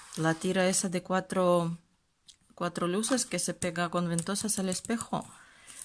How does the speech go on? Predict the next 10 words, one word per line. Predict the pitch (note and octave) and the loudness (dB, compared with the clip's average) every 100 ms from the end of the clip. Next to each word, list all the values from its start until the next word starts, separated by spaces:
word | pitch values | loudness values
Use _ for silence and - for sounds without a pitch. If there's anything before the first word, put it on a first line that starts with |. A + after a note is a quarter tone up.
| - | -10
No | F3 F#3+ | 0 4
me | G#3+ G3 | 6 6
duran | F#3 G3+ G3+ G3+ | 4 4 4 4
nada | A3 A3+ | 4 4
las | G#3+ G3 F3+ - | 4 4 2 -2
pilas. | F#3+ F3 E3 E3 - - - - - - - | -2 0 0 0 -6 -8 -20 -20 -20 -18 -8
Vienen | E3+ G3 G3 | -2 2 2
cuatro | G3 F#3+ | 0 -2
pilas | F#3 G#3+ A3+ D4+ D#4+ - - | -4 0 2 4 2 0 -4
y | F3 F3 F3 - - - | -4 0 0 -2 -6 -10